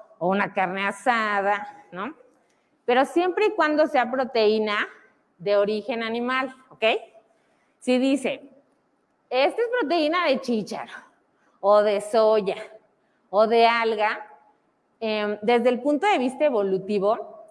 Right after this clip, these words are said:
entre más se parece la proteína que me estoy comiendo a mí, mejor la voy a aprovechar. Entonces, yo no soy ni alga, ni chícharo, ni de eso. Ajá. O sea, pues, si le dicen, "No,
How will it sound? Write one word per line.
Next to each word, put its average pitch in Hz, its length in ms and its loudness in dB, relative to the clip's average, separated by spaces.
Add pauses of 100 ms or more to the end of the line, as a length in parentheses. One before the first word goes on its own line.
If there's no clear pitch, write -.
entre 214 360 -2
más 247 280 -2
se 427 120 -4
parece 254 400 0
la 190 200 0
proteína 202 500 0
que 208 100 -6
me 180 100 -4
estoy 196 200 -4
comiendo 190 460 -2
a 165 140 -2
mí, 226 240 2 (360)
mejor 220 560 2
la 254 140 4
voy 196 280 0
a 196 80 4
aprovechar. 175 540 -4 (1000)
Entonces, 214 320 0
yo 262 140 2
no 349 180 2
soy 254 180 4
ni 202 200 2
alga, 214 600 2
ni 185 240 -6
chícharo, 214 720 2 (480)
ni 208 260 4
de 208 160 4
eso. - 160 -10 (200)
Ajá. 226 360 2
O - 40 -16
sea, 220 100 4
pues, 226 120 -6
si 262 60 0
le 240 100 2
dicen, 349 160 6
"No, 427 60 6